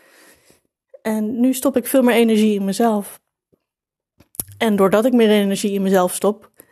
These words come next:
ben ik ook leuker voor de mensen om me heen. Daar geloof ik ook echt in. En ja,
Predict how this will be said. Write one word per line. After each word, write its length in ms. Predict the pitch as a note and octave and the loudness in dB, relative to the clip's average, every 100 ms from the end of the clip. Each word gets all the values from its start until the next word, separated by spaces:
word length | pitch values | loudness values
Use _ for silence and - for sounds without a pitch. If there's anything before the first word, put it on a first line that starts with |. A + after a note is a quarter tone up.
| _ _ _ _ _ - | _ _ _ _ _ -8
ben 240 | G#3 A#3+ | 0 0
ik 120 | A3+ | 2
ook 100 | A3 | 2
leuker 300 | A3 A#3+ C4 | 2 2 0
voor 160 | - G#3 | 0 0
de 80 | F#3+ | 0
mensen 380 | F3+ F3+ - E3+ | -2 -4 -6 -8
om 100 | F3 | -10
me 80 | |
heen. 280 | E3 D#3 F#3 _ _ _ - | -10 -12 -12 _ _ _ -10
Daar 200 | A3 G#3+ | -6 -4
geloof 260 | G3+ F#3+ | -2 -2
ik 100 | G3 | -2
ook 120 | F#3+ - | -6 -4
echt 240 | G#3 - | -8 -8
in. 220 | E3+ F#3 _ _ _ _ _ _ _ _ _ _ _ _ - C#4 | -12 -14 _ _ _ _ _ _ _ _ _ _ _ _ -14 -12
En 320 | G#3 G#3 G3+ G#3+ | -6 -4 -4 -4
ja, 160 | - | -6